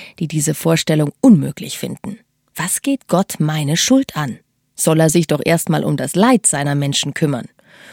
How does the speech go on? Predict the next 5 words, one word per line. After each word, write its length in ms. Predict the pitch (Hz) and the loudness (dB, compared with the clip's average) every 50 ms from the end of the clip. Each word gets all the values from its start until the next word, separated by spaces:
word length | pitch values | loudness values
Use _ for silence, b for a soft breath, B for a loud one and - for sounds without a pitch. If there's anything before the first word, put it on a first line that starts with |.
| B B | B B
Um 140 | - 175 175 | -4 -2 0
Unschuldige, 760 | - 226 262 254 - - - 151 151 143 151 139 - - - - - | 2 2 2 2 2 0 0 0 0 -2 -4 -8 -10 -12 -14 -14 -12
die 80 | - 160 | -12 -8
verfolgt, 600 | - 151 147 - - - 185 185 190 - _ _ | -6 -6 -6 -2 0 4 4 4 4 2 _ _
gequält 520 | - 147 - - - 175 180 175 170 165 | -16 -14 -12 -2 0 2 4 4 4 2